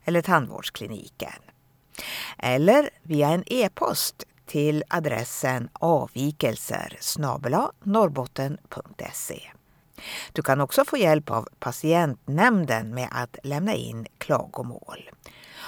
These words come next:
Om du inte får något svar eller någon återkoppling från vården så kan du också vända dig till Inspektionen för vård och omsorg, ivo.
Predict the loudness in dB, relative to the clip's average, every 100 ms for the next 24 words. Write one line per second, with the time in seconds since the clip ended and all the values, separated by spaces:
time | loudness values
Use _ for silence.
0 | -2 10 10 10 2 4 4 2 -2 0
1 | -2 0 -2 -2 0 2 4 6 6 4
2 | 4 0 0 2 2 0 -6 -4 -6 -4
3 | -6 -2 -2 0 0 -2 -6 -10 -10 -12
4 | -16 -12 -4 0 6 6 8 6 6 4
5 | 0 0 -2 -2 -2 -4 -4 -4 -4 -6
6 | -10 -8 -8 -6 -6 -4 -2 -4 -6 -6
7 | -6 -4 -4 -2 0 -2 -2 -4 -2 -2
8 | -4 -8 -12 -6 -4 -4 -6 -10 -18